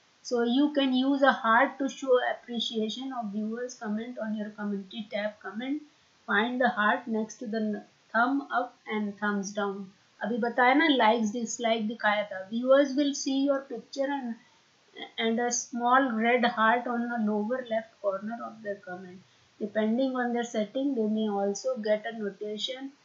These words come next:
notification that a channel owner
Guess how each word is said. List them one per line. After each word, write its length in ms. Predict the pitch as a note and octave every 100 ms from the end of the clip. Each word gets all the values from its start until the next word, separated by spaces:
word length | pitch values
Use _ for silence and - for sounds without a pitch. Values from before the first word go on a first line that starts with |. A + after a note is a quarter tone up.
| _ -
notification 1080 | G3+ A3+ A3 G#3+ - G#3 G3+ - C4 C#4+ C#4 - _ _ _ - _ _ _ _ _ _ _ _ _ _ _ _ - _ _ _ _ _
that 300 | A3+ A3 G#3+
a 80 | A3 G#3+ -
channel 480 | A3 A3 B3 C4+ F#4+ - _ A3+
owner 320 | G#3+ A3 A#3